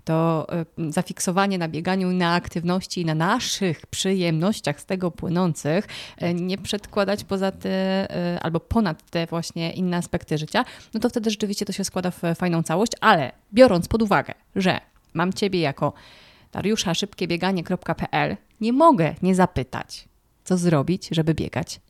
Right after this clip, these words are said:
szybciej. I ja wiem, że, e, w-, odpowiadanie na to pytanie by nam zajęło pewnie dzisiaj do wieczora, nie mamy aż tyle czasu, ale chociaż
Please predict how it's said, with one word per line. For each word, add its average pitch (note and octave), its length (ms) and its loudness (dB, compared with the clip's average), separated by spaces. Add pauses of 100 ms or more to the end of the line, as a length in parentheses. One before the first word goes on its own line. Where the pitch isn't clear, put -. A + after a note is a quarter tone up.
(160)
szybciej. - 540 -4
I G#3 80 -4
ja G#3+ 120 8
wiem, A#3 220 6
że, G3+ 360 4
e, F#3+ 240 4
w-, - 320 -12
odpowiadanie G3 680 0
na F#3 100 0
to F#3 120 -4
pytanie F#3+ 340 0
by F#3 140 0
nam F3+ 280 0
zajęło F3+ 340 0
pewnie F3 320 -4 (300)
dzisiaj G3 220 2
do F#3 80 4
wieczora, G#3+ 300 6
nie G3+ 100 4
mamy G3+ 200 2
aż - 140 -6
tyle B3 240 0
czasu, - 300 2 (340)
ale A3+ 180 4
chociaż A3+ 360 2